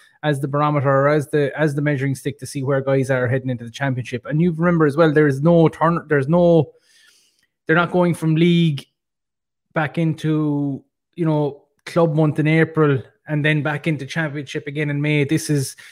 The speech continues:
league and a very short turnaround to championship again. So, you know, in one way, the league is, is, is maybe diminished in terms of it being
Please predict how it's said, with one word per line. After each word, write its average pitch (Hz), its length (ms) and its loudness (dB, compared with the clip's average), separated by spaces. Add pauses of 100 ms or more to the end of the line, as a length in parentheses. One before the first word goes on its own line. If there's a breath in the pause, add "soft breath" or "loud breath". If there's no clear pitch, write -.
(220 loud breath)
league 156 480 4
and 147 100 -4
a 139 40 -2
very 160 200 2
short 147 320 -4
turnaround 147 440 0
to 120 60 -16
championship 131 500 -4
again. 143 260 0
So, 139 300 -2 (400 loud breath)
you 180 100 2
know, 170 280 2
in 175 120 0
one 202 180 2
way, 202 140 2
the 175 80 0
league 180 300 0
is, 151 300 -4
is, 160 260 0
is 165 100 2
maybe 156 260 2
diminished 160 560 0
in 147 240 -4
terms 156 300 0
of 143 80 0
it 131 140 -4 (100)
being 147 320 -2